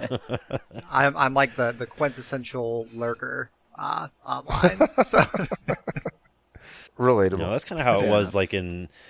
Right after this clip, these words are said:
Speaker 1: in Detroit, you were there, but we didn't, you and I specifically didn't have a lot of chance to, like, hang out or whatever. Uh, but in Vegas we did, and it was, like, the same thing. It was, like,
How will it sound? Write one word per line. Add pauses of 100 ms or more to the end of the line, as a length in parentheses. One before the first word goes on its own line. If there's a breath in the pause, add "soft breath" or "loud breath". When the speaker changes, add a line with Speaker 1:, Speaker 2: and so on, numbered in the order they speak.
(140)
Speaker 1:
in
Detroit,
you
were
there,
but
we
didn't,
you
and
I
specifically
didn't
have
a
lot
of
chance
to,
like,
hang
out
or
whatever. (360 loud breath)
Uh,
but
in
Vegas
we
did,
and
it
was,
like,
the
same
thing.
It
was,
like,